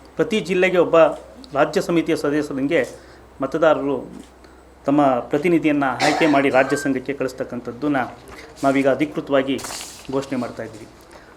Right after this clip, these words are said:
ಒಂದು ಮಾದರಿ ಚುನಾವಣೆಯನ್ನು ರಾಜ್ಯದಲ್ಲಿ ನಡೆಸಬೇಕು ಪತ್ರಕರ್ತರ ಸಂಘಟನೆಗೆ ಅನ್ನೋ ನಿಟ್ಟಿನಲ್ಲಿ ಈಗಾಗಲೇ,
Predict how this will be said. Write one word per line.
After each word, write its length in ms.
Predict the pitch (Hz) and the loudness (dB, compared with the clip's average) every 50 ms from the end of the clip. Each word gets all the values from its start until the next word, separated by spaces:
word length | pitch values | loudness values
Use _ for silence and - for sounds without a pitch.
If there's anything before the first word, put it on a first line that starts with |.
| - - - - | -20 -12 -2 0
ಒಂದು 180 | 170 180 190 180 | 0 2 4 6
ಮಾದರಿ 680 | 165 156 170 202 202 214 220 233 233 220 202 - - - - - - - - - - - - | 8 8 10 10 10 10 8 8 6 4 0 -2 -6 -12 -18 -18 -20 -20 -20 -20 -20 -10 -4
ಚುನಾವಣೆಯನ್ನು 840 | - 165 180 190 185 180 170 170 170 170 170 165 156 143 - - - - - - - - - - - - - | 0 2 4 4 4 4 4 4 4 4 6 6 6 4 2 -4 -10 -18 -20 -20 -20 -20 -20 -20 -20 -10 0
ರಾಜ್ಯದಲ್ಲಿ 420 | 143 139 151 147 165 151 170 160 156 | 2 2 2 2 2 2 2 4 4
ನಡೆಸಬೇಕು 560 | 147 139 135 147 - - 147 143 143 - 170 | 2 0 0 -2 -2 -4 -4 -4 -4 -6 -10
ಪತ್ರಕರ್ತರ 520 | - - 135 - 139 135 - 135 - 135 | -8 -8 -6 -6 -6 -6 -6 -6 -8 -8
ಸಂಘಟನೆಗೆ 500 | 127 - 139 131 135 131 131 127 127 165 180 196 - - - - - - | -8 -6 -6 -6 -6 -6 -8 -10 -10 -12 -12 -14 -16 -20 -20 -14 -8 -4
ಅನ್ನೋ 160 | 143 147 147 | -2 0 0
ನಿಟ್ಟಿನಲ್ಲಿ 540 | 143 139 139 - 175 175 175 156 135 135 - - - - - - - - - - - - - | -2 -2 -2 0 2 2 4 4 2 0 -2 -8 -18 -20 -20 -20 -20 -20 -20 -20 -18 -10 -4
ಈಗಾಗಲೇ, 480 | - 135 143 147 147 175 185 180 151 139 | 2 4 6 6 6 6 6 6 6 6